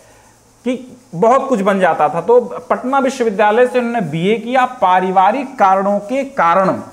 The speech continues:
ये आगे नहीं बढ़ सके, अतः नौकरी में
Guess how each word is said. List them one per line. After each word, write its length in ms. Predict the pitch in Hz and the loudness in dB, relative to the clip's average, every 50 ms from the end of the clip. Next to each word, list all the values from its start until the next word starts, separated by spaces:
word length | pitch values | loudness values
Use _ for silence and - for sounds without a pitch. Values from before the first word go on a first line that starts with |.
| - - - - _ _ _ _ _ _ _ _ _ _ _ _ _ _ _ _ - | -20 -20 -20 -20 _ _ _ _ _ _ _ _ _ _ _ _ _ _ _ _ -8
ये 240 | - 160 220 277 - - - - | -4 0 2 2 2 0 0 0
आगे 360 | 175 190 190 196 196 240 262 254 | 2 2 2 2 0 0 0 2
नहीं 440 | 220 202 190 165 151 160 180 170 143 | 2 2 2 2 4 4 4 4 2
बढ़ 140 | 135 120 110 | 0 -2 -4
सके, 340 | - - 92 - - 87 80 - - - _ _ _ _ _ _ _ _ _ - _ _ - - | -6 -10 -14 -12 -12 -14 -14 -16 -18 -20 _ _ _ _ _ _ _ _ _ -20 _ _ -4 -2
अतः 320 | - - 285 269 277 285 | -2 0 2 2 2 4
नौकरी 600 | 254 220 208 208 208 214 208 208 240 254 277 285 269 | 2 4 4 4 4 4 2 2 2 0 2 2 2
में 460 | 247 254 254 254 269 277 269 - - | 2 2 2 2 0 0 -2 -4 -14